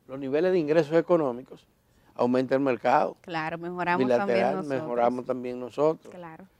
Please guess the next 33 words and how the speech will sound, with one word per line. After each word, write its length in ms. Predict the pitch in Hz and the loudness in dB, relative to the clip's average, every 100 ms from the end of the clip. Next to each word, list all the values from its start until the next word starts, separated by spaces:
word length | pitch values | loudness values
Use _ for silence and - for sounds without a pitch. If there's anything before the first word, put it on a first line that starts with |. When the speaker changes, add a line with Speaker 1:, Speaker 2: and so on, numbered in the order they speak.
| _ _ - | _ _ -16
Speaker 1:
Eh, 100 | 113 | -10
de 80 | 117 | -6
manera 340 | 135 139 160 | -4 0 2
que 120 | 147 | 2
el, 140 | 151 156 | 0 2
en 220 | 147 139 | -2 -2
ese 160 | 139 165 | -2 0
sentido 280 | 165 170 180 | 0 2 0
el 60 | |
presidente 600 | 196 - 147 139 151 143 | -2 -6 -6 -2 0 0
Abinader 360 | 135 143 143 143 | -2 -6 -8 -8
tiene 260 | 139 135 131 | -8 -8 -4
toda 160 | 131 | -4
la 120 | 120 | -4
razón 280 | 117 110 123 | -6 -12 -12
del 100 | 123 | -8
mundo 340 | 147 233 196 139 | -2 -2 -2 -8
en 100 | 123 | -10
insistir 440 | 110 123 - 135 | -12 -16 -10 -8
en 120 | 131 127 | -8 -12
el 100 | 120 | -8
tema. 320 | 190 190 104 _ _ _ _ _ _ _ _ - | -6 -4 -6 _ _ _ _ _ _ _ _ 10
Pero 340 | 165 180 208 - _ _ _ _ _ | 12 12 8 0 _ _ _ _ _
Haití 380 | 123 123 135 135 | -6 -6 -2 -2
necesita 460 | 143 139 127 - | -2 -6 -4 -2
más 160 | 135 139 | -2 -4
que 80 | - | -4
palabras 460 | 156 147 143 135 123 | 2 6 6 4 0
y 40 | |
solidaridad, 720 | 123 127 113 117 120 123 123 _ _ _ _ _ _ - | -6 -6 -4 -2 2 2 2 _ _ _ _ _ _ -14
eh, 240 | 120 110 | -10 -4
de 80 | 113 | 4
boca. 500 | 120 135 - 139 - | 10 10 10 2 0